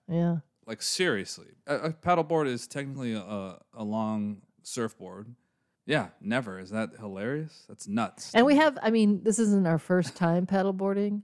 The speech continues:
Speaker 2: Yeah.
Speaker 1: We have paddleboarded before, like I was saying. But owning the paddleboards, it's different. We, I'll tell you what
Speaker 2: Yeah.
Speaker 1: we've learned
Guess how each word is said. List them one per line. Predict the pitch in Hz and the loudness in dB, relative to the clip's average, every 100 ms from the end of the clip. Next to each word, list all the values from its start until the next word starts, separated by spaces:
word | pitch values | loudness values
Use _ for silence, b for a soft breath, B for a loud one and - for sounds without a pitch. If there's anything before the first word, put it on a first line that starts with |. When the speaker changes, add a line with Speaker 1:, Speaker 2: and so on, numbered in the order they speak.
| - | -10
Speaker 2:
Yeah. | 98 - | -16 -2
Speaker 1:
We | 190 | 4
have | 196 | 4
paddleboarded | 196 185 170 165 156 | 4 2 4 0 -2
before, | 156 - 175 170 160 160 _ - | -6 -2 2 2 2 -2 _ -8
like | 151 156 | 0 0
I | 147 | -2
was | 151 | -6
saying. | - 175 165 160 180 _ _ _ _ _ | -2 0 -2 -4 -10 _ _ _ _ _
But | - - | -6 2
owning | 190 233 233 | 6 6 6
the | 202 | 4
paddleboards, | 160 165 151 165 156 147 143 - - _ _ _ _ _ _ _ _ _ | 4 2 2 0 -2 -2 -4 -8 -10 _ _ _ _ _ _ _ _ _
it's | - 185 | -16 -4
different. | 180 - 160 - | -4 -2 -4 0
We, | 180 196 156 | 4 4 6
I'll | 190 | 4
tell | 196 214 | 6 6
you | 190 | 6
what | 180 | 6
Speaker 2:
Yeah. | 165 | 4
Speaker 1:
we've | 156 | 4
learned | 170 214 180 151 | 4 6 4 2